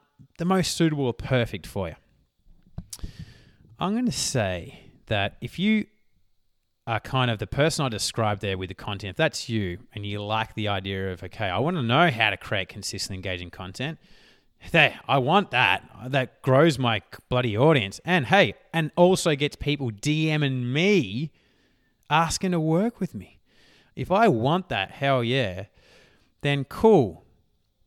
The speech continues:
You got a little challenge possibly, which is getting to this thing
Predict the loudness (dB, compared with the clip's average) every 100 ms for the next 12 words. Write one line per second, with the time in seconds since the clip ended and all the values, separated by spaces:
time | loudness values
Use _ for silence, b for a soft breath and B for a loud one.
0 | _ _ _ _ -14 -4 0 2 2 0
1 | -2 -2 -2 -2 -4 -6 -6 -6 -6 -6
2 | -4 -4 -4 -4 -4 -4 -6 -10 _ -6
3 | -4 -4 -6 -6 -10 -10 -10 -8 -8 -10